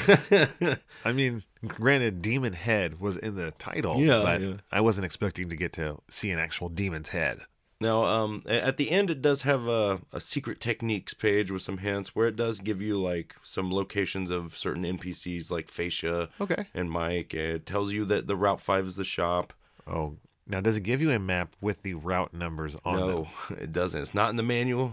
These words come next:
Speaker 1: There, I don't think there was a pack-in as far as I can tell. That's the biggest sin this game ever committed.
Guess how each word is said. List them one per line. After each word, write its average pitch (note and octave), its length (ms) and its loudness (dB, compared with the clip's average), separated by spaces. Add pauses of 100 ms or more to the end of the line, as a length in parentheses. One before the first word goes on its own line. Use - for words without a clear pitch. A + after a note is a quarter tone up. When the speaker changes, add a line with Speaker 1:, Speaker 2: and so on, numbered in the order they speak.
Speaker 1:
There, F#2+ 260 0
I F#2+ 140 -2
don't G#2+ 360 -2 (300)
think A2 180 -2
there A2+ 120 2
was G#2+ 140 4
a G#2 60 0
pack-in A2+ 380 0
as G2+ 100 -2
far G#2+ 160 0
as G#2 80 0
I G#2 60 2
can F#2+ 160 -6
tell. G#2 260 0
That's F#2+ 180 0
the G#2+ 120 -10
biggest A#2 400 0
sin G#2+ 380 0
this F#2 140 -4
game G2+ 280 0
ever G#2 260 -2
committed. D#3 460 4